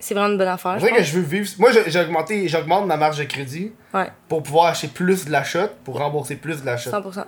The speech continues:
Speaker 1: Ta marge de crédit, tu veux dire une vraie marge de crédit ou ta carte de crédit ?
Speaker 2: Ma carte de crédit.
Speaker 1: Ok,
Speaker 2: Ouais,
Speaker 1: ouais.
Speaker 2: non, non.
Speaker 1: Ouais, non, cent pour cent. Moi aussi, j'ai fait ça, je l'ai,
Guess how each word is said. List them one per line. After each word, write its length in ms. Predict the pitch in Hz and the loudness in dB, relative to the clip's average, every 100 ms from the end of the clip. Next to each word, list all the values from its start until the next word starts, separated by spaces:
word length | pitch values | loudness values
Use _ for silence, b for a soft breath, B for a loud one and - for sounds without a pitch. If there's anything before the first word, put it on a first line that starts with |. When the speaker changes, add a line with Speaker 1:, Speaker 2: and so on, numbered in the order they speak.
| - | 0
Speaker 1:
Ta 100 | 240 | 2
marge 140 | 269 | 4
de 80 | 262 | 2
crédit, 320 | 220 233 294 | 0 -2 -2
tu 160 | - 226 | -6 -6
veux 60 | |
dire 220 | 214 254 - | 2 2 2
une 160 | 233 226 | 0 0
vraie 180 | 226 247 | 2 4
marge 200 | 247 240 | 4 2
de 60 | |
crédit 240 | 233 226 269 | 0 -2 -4
ou 60 | |
ta 120 | 233 202 | -2 0
carte 220 | 226 220 | 0 2
de 60 | |
crédit ? 240 | 202 - - | 0 0 0
Speaker 2:
Ma 60 | |
carte 160 | 180 165 | 2 2
de 40 | |
crédit. 220 | 139 123 123 | 0 -4 -4
Speaker 1:
Ok, 80 | |
Speaker 2:
Ouais, 140 | 120 101 131 | -2 -2 -2
Speaker 1:
ouais. 80 | 143 | 0
Speaker 2:
non, 220 | 131 120 | 0 -2
non. 120 | 117 214 | -2 -2
Speaker 1:
Ouais, 100 | 196 | -2
non, 180 | 190 196 | -6 -8
cent 100 | 196 | -12
pour 140 | 190 | -12
cent. 180 | 190 196 b b b _ | -12 -12 b b b _
Moi 100 | 202 | -8
aussi, 200 | 202 226 | -6 -6
j'ai 100 | 214 | -4
fait 160 | 196 190 | -6 -4
ça, 120 | 233 | -6
je 80 | 208 | -4
l'ai, 320 | 190 185 185 | -4 -4 -8